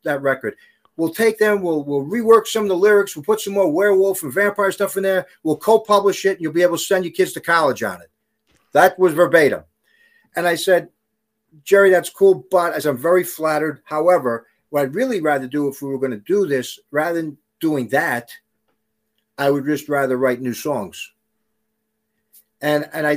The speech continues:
and they had found, he told me, "Hey, I found this guy. He's a young kid. He's good. But you're my backup." You're, okay, Jeff, I'm nobody's fucking backup on any fucking thing.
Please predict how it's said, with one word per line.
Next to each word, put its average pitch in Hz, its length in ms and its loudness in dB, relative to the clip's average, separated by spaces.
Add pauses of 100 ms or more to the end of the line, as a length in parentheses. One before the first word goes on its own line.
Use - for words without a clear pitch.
(100)
and 165 160 0
they 180 160 2
had 170 180 0
found, 147 380 -2
he 165 80 -4
told 165 220 -6
me, 151 80 -6
"Hey, 175 220 2
I 160 40 -2
found 165 260 -6
this 151 160 -6
guy. 160 320 -6
He's 143 120 -8
a 123 40 -8
young 151 260 -8
kid. 165 240 -4
He's 131 200 -6
good. 156 500 0
But 147 220 -2 (140)
you're 208 180 4
my 208 140 4
backup." 196 420 0
You're, 151 180 -8 (540)
okay, 139 340 0 (240)
Jeff, 208 400 4 (720)
I'm 320 300 4
nobody's 294 560 8
fucking 294 540 6
backup 277 560 8
on 254 200 8 (100)
any 330 360 4
fucking 294 680 4
thing. 160 520 2